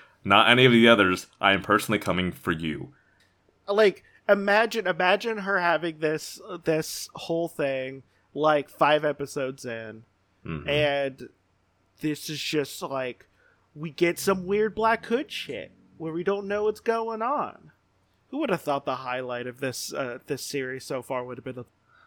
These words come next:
Speaker 1: No, I think Gar-, Griffins and Gargoyles was more fun
Speaker 2: Griffin
Speaker 1: than the Black
Speaker 2: Gar-,
Speaker 1: Hood.
Speaker 2: eh, I don't,
Speaker 1: I
Speaker 2: yeah,
Speaker 1: personally like
Speaker 2: Griffins and
Speaker 1: season
Speaker 2: Gargoyles
Speaker 1: three
Speaker 2: better.
Speaker 1: better.
Speaker 2: I like it better. Yeah, I do like it better, but it was one of the high points. It's just, like, there's no high point in this season.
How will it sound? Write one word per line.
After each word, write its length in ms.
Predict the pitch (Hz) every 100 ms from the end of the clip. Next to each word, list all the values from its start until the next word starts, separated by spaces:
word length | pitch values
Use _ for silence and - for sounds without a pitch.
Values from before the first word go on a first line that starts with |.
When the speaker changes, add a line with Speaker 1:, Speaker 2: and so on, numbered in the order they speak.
| -
Speaker 1:
No, 320 | 220 208 202
I 160 | 226 240
think 260 | 196 127
Gar-, 160 | 113 117
Griffins 420 | - 107 87 82
and 140 | 85
Gargoyles 540 | 80 82 80 82 82 85
was 120 | 80
more 120 | 85
fun 200 | 78 82
Speaker 2:
Griffin 160 | 80 427
Speaker 1:
than 80 | 453
the 40 |
Black 160 | - 330
Speaker 2:
Gar-, 140 | -
Speaker 1:
Hood. 80 | 392
Speaker 2:
eh, 640 | 359 339 320 302 294 269 247 - 240
I 140 | 233
don't, 220 | 214 196 - _ -
Speaker 1:
I 100 | 139
Speaker 2:
yeah, 100 | 143
Speaker 1:
personally 320 | 135 110 107 90
like 120 | 90
Speaker 2:
Griffins 80 | 101
and 80 |
Speaker 1:
season 100 | 82 78
Speaker 2:
Gargoyles 140 | 78
Speaker 1:
three 60 | 76
Speaker 2:
better. 280 | 76 76 80
Speaker 1:
better. 60 | - _ _ _ _ _ _ _
Speaker 2:
I 80 | 320
like 200 | 359 370
it 120 | 247 160
better. 280 | 135 131 208
Yeah, 320 | 190 185 180
I 80 | 185
do 160 | 170
like 200 | 160 151
it 100 | 147
better, 240 | 147 143 143
but 200 | 156 185
it 100 | 208
was 160 | 220 196
one 140 | 196
of 80 | 151
the 100 | 135
high 200 | 131 139
points. 540 | - 127 120 139 -
It's 160 | 170 -
just, 220 | 190 -
like, 160 | 185 165
there's 160 | 196
no 140 | 220 269
high 240 | - 180
point 280 | 175 165 147
in 80 | 131
this 160 | 131 -
season. 200 | 131